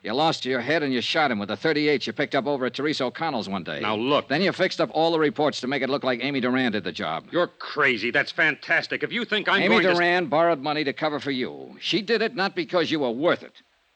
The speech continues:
Speaker 1: but because you meant something to her kid sister. You meant something to Teresa O'Connell, who'd lost one husband and tried suicide because of it. A Teresa O'Connell who couldn't afford another major tragedy.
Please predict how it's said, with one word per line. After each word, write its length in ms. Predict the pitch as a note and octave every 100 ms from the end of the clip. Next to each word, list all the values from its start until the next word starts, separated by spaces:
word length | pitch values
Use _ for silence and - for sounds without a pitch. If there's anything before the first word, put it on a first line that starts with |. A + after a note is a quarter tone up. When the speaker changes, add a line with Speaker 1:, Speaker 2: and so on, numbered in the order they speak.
| _ -
Speaker 1:
but 80 |
because 320 | A#2+ B2 E3+ D3+
you 100 | D3+
meant 220 | F3 -
something 280 | B2 G#2 G#2
to 60 |
her 60 | A2
kid 240 | - D#3+
sister. 400 | - D3+ - C#3+ A#2+ - _ _ _ _ _ -
You 200 | A2+ G#3
meant 260 | G3 F3+ C3
something 400 | - A#2 G#2 F#2+
to 80 | G#2+
Teresa 440 | B2 C3 D#3 D3+
O'Connell, 580 | D3 - - A#2+ D2 D2
who'd 160 | G2+ A2+
lost 280 | D3 C#3
one 180 | C#3+ D3+
husband 340 | G2+ G#2+ C3+ C#3
and 80 | G#2+
tried 260 | D3 B2
suicide 420 | - D#3 B2 C#3 B2+
because 320 | A2 C3+ F#2+
of 60 |
it. 140 | B1+ - _ _ _ _ _ _ -
A 80 | G#2
Teresa 360 | D#3+ G#3+ -
O'Connell 460 | E3 F3 F3+ F#3 F3+
who 100 | E3
couldn't 220 | A3 G3+
afford 340 | - G#3 D#3
another 300 | B2 D#3 A2
major 340 | G2 A#2 G#2+ G#2+
tragedy. 580 | - B2+ A2+ B2 C3